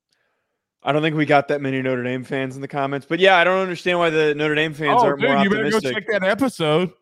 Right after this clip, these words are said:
Speaker 2: on YouTube. And while you're
Speaker 1: Yeah.
Speaker 2: at it there, Joe, you can like and subscribe and hit the notification bell.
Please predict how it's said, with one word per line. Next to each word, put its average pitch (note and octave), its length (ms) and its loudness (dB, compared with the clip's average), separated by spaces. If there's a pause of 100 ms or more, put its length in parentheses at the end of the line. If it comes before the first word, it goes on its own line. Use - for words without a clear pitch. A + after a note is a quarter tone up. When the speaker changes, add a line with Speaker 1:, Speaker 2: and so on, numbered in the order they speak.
Speaker 2:
on E3+ 180 2
YouTube. E3 520 0 (500)
And E3+ 100 2
while G3+ 220 2
you're F#3 160 2
Speaker 1:
Yeah. F#3 140 2
Speaker 2:
at G#3 80 0
it D#3+ 100 -6
there, D3+ 160 0
Joe, C#3+ 220 0
you D3 200 -2
can D3+ 200 -2
like D3 220 0
and B2 120 -4
subscribe C3 460 -2
and B2 80 -2
hit C3 120 -2
the A#2+ 60 -2
notification B2+ 560 -2
bell. C3 160 2